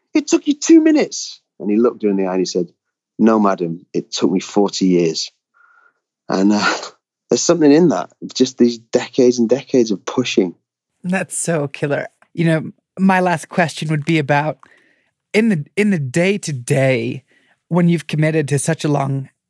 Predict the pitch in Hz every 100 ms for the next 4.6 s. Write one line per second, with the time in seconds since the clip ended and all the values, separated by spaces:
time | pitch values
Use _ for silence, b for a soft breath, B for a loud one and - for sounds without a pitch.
0 | _ - - 147 139 - - 139 139 -
1 | - b b b b - 185 196 226 254
2 | 175 - - 160 156 170 165 151 143 143
3 | - 147 139 139 135 131 - _ - -
4 | - - 151 143 151